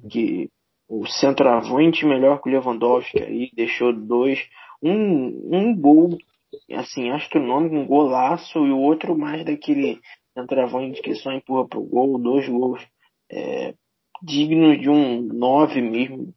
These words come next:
Pedro. É, mas depois o Paranaense conseguiu dar uma pressão, não é à toa que o jogo terminou três a dois, né?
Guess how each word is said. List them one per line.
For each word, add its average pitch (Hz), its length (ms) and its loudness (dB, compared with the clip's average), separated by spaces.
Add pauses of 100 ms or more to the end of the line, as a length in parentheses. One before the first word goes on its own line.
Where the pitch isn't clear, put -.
Pedro. 120 380 -4 (960)
É, 110 640 -2 (240)
mas 156 540 2
depois 175 560 2
o - 60 -18
Paranaense 165 720 -4
conseguiu 156 420 0
dar 156 80 -2
uma 151 180 -2
pressão, 165 1080 2
não 165 100 -2
é 160 120 -4
à - 20 -4
toa 156 320 2
que 160 60 -6
o 143 40 -4
jogo 147 260 0
terminou 139 380 -8
três 151 300 2
a 139 100 -2
dois, 127 460 0
né? 147 240 -6